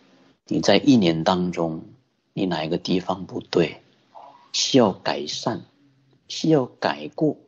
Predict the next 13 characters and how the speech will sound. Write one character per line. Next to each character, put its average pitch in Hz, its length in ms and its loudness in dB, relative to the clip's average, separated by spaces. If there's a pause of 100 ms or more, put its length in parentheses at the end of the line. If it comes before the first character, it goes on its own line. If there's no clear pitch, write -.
(160)
经 156 360 0
过 123 200 0
忏 117 380 -2
悔， - 680 -2 (800)
然 78 180 -2
后 101 200 0
呢， 78 120 -6 (760)
来 73 140 -10
证 147 480 0
得 67 180 -8
自 - 300 -6
己 - 260 -14 (540)
以 - 220 -14